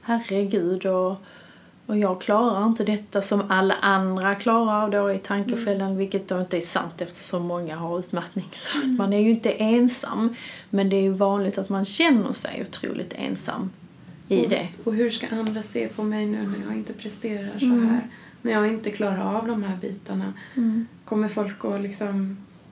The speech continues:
Speaker 2: tycka
Speaker 1: Mm.
Speaker 2: att jag är en sämre människa nu?
Speaker 1: Ja, och det, man kan också bli triggad i det, för det är såklart, det är inte alltid att alla förstår ju. Alltså,
Speaker 2: Mm.
Speaker 1: människor som inte kanske vet någonting om utmattning eller som själv inte har blivit drabbade kanske kommer med någon konstig kommentar, men du ser ju pigg ut, eller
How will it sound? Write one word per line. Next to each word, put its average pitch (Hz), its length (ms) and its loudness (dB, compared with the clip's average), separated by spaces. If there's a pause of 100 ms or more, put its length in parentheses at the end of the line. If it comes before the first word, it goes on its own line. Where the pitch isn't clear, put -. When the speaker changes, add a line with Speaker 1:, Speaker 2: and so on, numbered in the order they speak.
(720)
Speaker 2:
tycka 254 120 4
Speaker 1:
Mm. 226 180 2
Speaker 2:
att - 60 -6
jag 202 80 0
är 202 60 0
en 196 60 -2
sämre 202 320 0
människa 208 600 -2
nu? - 80 2
Speaker 1:
Ja, 302 180 4
och 262 60 4
det, 277 80 6
man 254 160 6
kan 262 160 4
också 254 260 2
bli 202 80 0
triggad 240 500 4
i 190 160 6
det, 208 120 4
för 226 120 4
det 240 80 6
är 240 40 8
såklart, 240 500 2
det 269 80 6
är 269 40 6
inte 277 200 2
alltid 262 320 4
att 240 160 2
alla 233 240 4
förstår - 640 0
ju. - 200 4 (180)
Alltså, 226 220 2
Speaker 2:
Mm. 220 480 2
Speaker 1:
människor 220 300 0
som 220 200 0
inte 214 400 4 (480)
kanske 208 240 2
vet 190 340 4
någonting 208 320 2
om 214 60 4
utmattning 202 800 0
eller 202 240 0
som 208 220 -2
själv 190 340 0
inte 220 180 2
har 202 80 0
blivit 202 160 0
drabbade 196 440 2
kanske 185 240 -6
kommer 180 380 0
med 180 120 -4
någon 185 140 -2
konstig 190 460 -2
kommentar, 180 440 -4
men 180 140 -2
du 196 60 2
ser - 300 -2
ju 247 140 2
pigg 208 300 2
ut, - 360 0
eller - 340 0